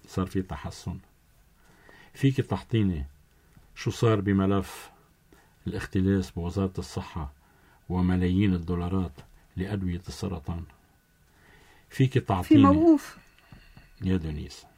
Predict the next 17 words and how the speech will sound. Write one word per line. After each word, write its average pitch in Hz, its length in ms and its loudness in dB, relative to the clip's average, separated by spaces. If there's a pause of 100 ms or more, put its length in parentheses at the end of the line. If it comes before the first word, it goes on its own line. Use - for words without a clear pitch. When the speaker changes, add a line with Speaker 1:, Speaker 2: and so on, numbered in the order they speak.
(400)
Speaker 1:
يا 95 60 -10
دونيس. 71 460 -16 (1200)
إذا 90 160 -2
ب-، 82 120 -8 (120)
إذا 92 140 -2
كل 120 280 0
ملف 107 400 -2
بده 92 120 -2
ياخد 101 240 -2
عشر 87 300 -8
سنين. 82 340 -6 (320)
Speaker 2:
بس - 160 -16
في 247 140 0
وزير 240 520 2
انحبس، 196 600 -6 (360)
في 226 520 2
موقوفين، 214 760 -2